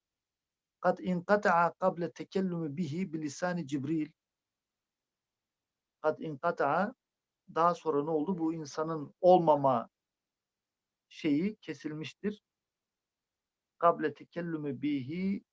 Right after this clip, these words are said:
bilisani Cebrail. Cebrail aleyhisselamın diliyle tekellüm olmadan önce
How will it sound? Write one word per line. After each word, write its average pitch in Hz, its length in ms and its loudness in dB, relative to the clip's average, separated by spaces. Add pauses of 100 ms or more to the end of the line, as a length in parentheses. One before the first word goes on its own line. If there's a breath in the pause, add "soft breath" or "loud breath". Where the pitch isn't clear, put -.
(180)
bilisani 151 640 -6
Cebrail. 135 500 0
Cebrail 151 440 -2
aleyhisselamın 143 760 -6 (100)
diliyle 156 720 -2 (600)
tekellüm 151 560 -6 (100)
olmadan 143 720 0
önce 180 600 -4